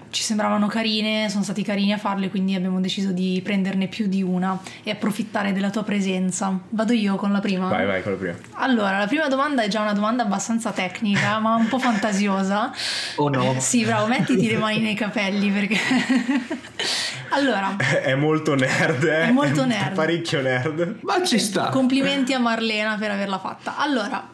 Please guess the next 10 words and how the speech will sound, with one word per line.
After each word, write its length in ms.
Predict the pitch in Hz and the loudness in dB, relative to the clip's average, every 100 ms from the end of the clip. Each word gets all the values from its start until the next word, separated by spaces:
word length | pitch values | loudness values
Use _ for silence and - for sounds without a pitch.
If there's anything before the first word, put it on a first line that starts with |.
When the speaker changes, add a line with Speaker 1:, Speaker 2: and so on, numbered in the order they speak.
| - | -6
Speaker 1:
eh, 380 | 277 233 226 220 | -2 0 0 0
la 120 | 269 | 0
domanda 400 | 330 302 285 247 | 0 -2 -2 -4
è: 160 | - - - - - - - | -6 -10 -20 -20 -20 -20 -4
paladino 840 | 262 294 277 285 330 330 339 - 240 | 0 2 2 2 2 2 0 -2 -4
druido 680 | 202 226 202 190 208 269 - - - - - - - | 0 0 0 -2 -2 -4 -8 -20 -20 -20 -20 -20 -4
che 140 | 254 | 0
diventa 520 | 254 285 226 214 202 | 2 2 0 -2 -2
un 140 | 208 202 | 0 2
dinosauro 840 | 247 262 190 190 180 190 220 320 | 2 0 0 -2 -2 -2 -4 -6